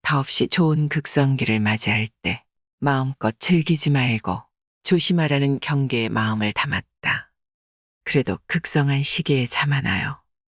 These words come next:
험악한 꼴을 만천하에 드러내는 이가 많다. 일이 막히고 형세가 고달픈 사람이여, 마땅히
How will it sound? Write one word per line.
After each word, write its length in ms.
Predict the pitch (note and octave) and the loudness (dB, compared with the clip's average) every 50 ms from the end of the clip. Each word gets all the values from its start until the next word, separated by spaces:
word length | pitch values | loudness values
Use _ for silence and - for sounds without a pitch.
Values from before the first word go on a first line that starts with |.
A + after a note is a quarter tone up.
| _ _ _ - | _ _ _ 0
험악한 520 | G3 F3+ E3+ D#3+ D#3 - F3+ E3+ D#3 D#3 D3+ | 2 2 2 2 2 2 2 2 2 2 4
꼴을 280 | - D3 C#3+ C#3+ C#3+ | 2 2 4 4 4
만천하에 640 | C#3 C#3 C#3 C#3+ C#3 - - D#3 C#3+ C#3 B2+ B2+ A#2+ | 4 2 2 2 0 0 0 2 2 2 2 2 0
드러내는 580 | - - - C#3+ C3 B2+ B2 A#2+ A#2+ A2+ A#2 - | 0 0 2 2 4 4 2 2 2 0 2 0
이가 220 | D3+ - C#3+ B2+ | 0 0 0 0
많다. 640 | B2 A2+ A2+ A2+ A#2 - _ - - - - - - _ _ _ _ _ _ _ _ _ _ _ _ _ _ _ | 0 0 0 -2 -4 -6 _ -6 -6 -6 -6 -8 -12 _ _ _ _ _ _ _ _ _ _ _ _ _ _ _
일이 260 | F3+ F3+ E3 E3+ D#3+ | 0 2 2 2 2
막히고 760 | D#3 C#3+ D3 D3 - _ - - - D3 - - - G3 A#2+ - _ _ _ _ _ _ _ _ _ _ _ | 2 0 0 -4 -6 _ -6 -6 -6 -4 -4 -6 -6 -6 -8 -12 _ _ _ _ _ _ _ _ _ _ _
형세가 560 | - G3 F#3 F3 E3+ - - E3+ D3+ D3+ C#3+ | 0 2 4 4 2 2 2 2 2 2 0
고달픈 600 | D3 - - F3 - E3 D3+ C#3+ - - - D3 | 0 0 -2 0 2 2 0 0 -2 -2 -2 -2
사람이여, 680 | C3+ - D3 C#3+ C3 A#2+ A2+ A2+ A2 G#2+ G#2 A2+ - _ _ _ _ _ _ _ _ _ _ _ | -2 -2 -2 -2 -2 0 0 0 0 0 -2 -4 -6 _ _ _ _ _ _ _ _ _ _ _
마땅히 800 | - C#3+ C3+ C3+ - _ - A2 A2 G#2+ G#2 G#2+ A2 B2+ - - | -4 -4 -4 -4 -4 _ -2 -2 0 0 -2 -4 -6 -8 -10 -14